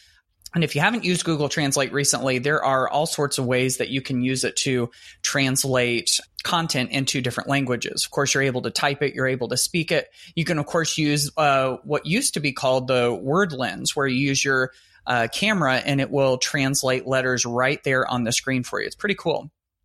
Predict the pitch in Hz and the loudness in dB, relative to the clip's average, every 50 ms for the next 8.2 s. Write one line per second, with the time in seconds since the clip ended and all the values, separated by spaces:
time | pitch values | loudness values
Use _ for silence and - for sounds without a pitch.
0 | _ _ - 160 156 156 151 156 147 143 165 165 143 - - 190 208 220 214 208 | _ _ 0 2 4 4 4 2 2 0 0 0 2 2 2 2 4 4 4 2
1 | 202 - - 196 175 - 156 151 151 151 151 147 147 143 143 151 156 160 156 139 | 2 2 2 0 0 2 2 2 4 4 4 2 0 0 -2 0 2 2 2 2
2 | 135 135 135 131 127 123 120 110 82 87 - - 151 139 147 143 131 - - - | 2 2 2 2 0 0 0 -2 -2 0 0 0 2 2 0 0 0 -2 -2 0
3 | 208 208 185 156 151 151 139 127 123 123 - - 117 117 120 117 - _ _ - | 2 2 2 0 0 0 0 0 0 0 0 0 0 0 0 -2 -4 _ _ -20
4 | - - - - - - 165 170 180 175 165 160 156 147 143 143 131 143 131 123 | -20 -14 -8 -6 -2 0 2 2 4 4 4 4 4 4 2 2 2 2 2 2
5 | 123 123 117 110 107 131 214 214 - _ _ _ _ _ _ - - 151 156 147 | 2 2 2 2 2 2 0 -2 -4 _ _ _ _ _ _ -2 0 0 2 2
6 | 135 120 110 101 98 139 208 202 - _ _ _ _ _ _ _ _ _ _ _ | 2 2 2 2 2 2 0 -2 -6 _ _ _ _ _ _ _ _ _ _ _
7 | - 135 127 - 135 123 117 - - - 127 127 117 - - - 139 135 139 143 | -4 -4 0 2 2 2 2 0 -2 -2 -2 -2 -2 -2 -2 0 0 2 2 2
8 | 151 156 165 160 | 2 2 0 -2